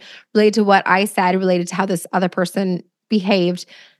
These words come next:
that triggered something that might have made it so he could not hear the actual information. With my grandmother, like, there was an emotional response, and we can go through some of the different potential emotional responses. My fiance, who I processed it with when it happened to my grandmother,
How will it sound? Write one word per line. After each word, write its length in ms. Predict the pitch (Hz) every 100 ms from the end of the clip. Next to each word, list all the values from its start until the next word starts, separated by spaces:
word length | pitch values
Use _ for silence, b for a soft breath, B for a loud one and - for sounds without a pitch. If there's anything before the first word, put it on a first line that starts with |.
| _
that 440 | 202 190 180 - -
triggered 400 | - 254 240 233
something 380 | 220 208 208 170
that 100 | 165
might 180 | 170 170
have 80 | 175
made 280 | 165 160
it 60 | -
so 100 | -
he 100 | 165
could 180 | - 175
not 280 | 151 156 175
hear 280 | - 165
the 160 | 156 -
actual 280 | 151 - -
information. 720 | 170 - 160 - - - 262 - b b b b b -
With 140 | 202
my 180 | 220 196
grandmother, 800 | 233 277 285 190 156 - 240 247 b b -
like, 160 | 208 -
there 220 | 214 202
was 200 | 208 208 -
an 120 | 208
emotional 420 | 214 202 - 226
response, 640 | 214 - 359 - - - -
and 400 | 220 220 226 214
we 80 | 220
can 160 | - 214
go 160 | 196
through 140 | 196 214
some 180 | -
of 80 | 202
the 60 | 185
different 320 | 180 170 170
potential 440 | - 190 180 -
emotional 380 | - - 170 -
responses. 720 | 185 - - 185 - - - _ b b b b b -
My 380 | 220 220 214 226
fiance, 680 | 220 233 202 208 - - 254
who 280 | 220 247 -
I 180 | 175 185
processed 640 | 185 - 180 - 185 170
it 120 | - 190
with 180 | 185
when 120 | 180 180
it 60 |
happened 220 | 170 190
to 60 | 180
my 40 |
grandmother, 640 | 180 156 143 143 139 170